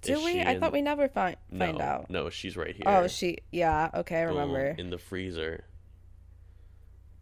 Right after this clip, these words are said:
Speaker 2: That's scary. She just pops out like that.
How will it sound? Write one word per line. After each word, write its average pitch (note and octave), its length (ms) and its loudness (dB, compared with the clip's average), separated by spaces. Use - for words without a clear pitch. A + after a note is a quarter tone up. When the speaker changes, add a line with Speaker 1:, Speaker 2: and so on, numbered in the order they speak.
Speaker 2:
That's A2 340 6
scary. C2 520 -6
She G2+ 120 -8
just G2 200 -10
pops - 320 -8
out E2+ 180 -2
like F#2+ 160 -4
that. F#2+ 280 -8